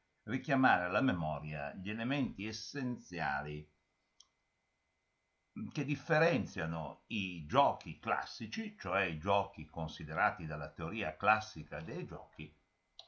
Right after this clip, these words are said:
dai giochi evoluzionistici. Dunque, in un gioco classico, i giocatori, due o più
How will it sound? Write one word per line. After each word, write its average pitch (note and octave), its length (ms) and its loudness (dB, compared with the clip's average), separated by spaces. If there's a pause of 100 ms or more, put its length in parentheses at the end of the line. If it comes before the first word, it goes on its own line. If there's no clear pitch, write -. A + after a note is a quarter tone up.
(640)
dai - 280 0
giochi F#2 480 -4
evoluzionistici. F2 920 -4 (880)
Dunque, C#3+ 540 -2 (1700)
in C3 120 -2
un D3 160 0
gioco A#2 680 4 (540)
classico, C3+ 920 4 (580)
i F3 120 -2
giocatori, F#2 960 2
due A2+ 300 4
o E2+ 180 -2
più F2 400 -6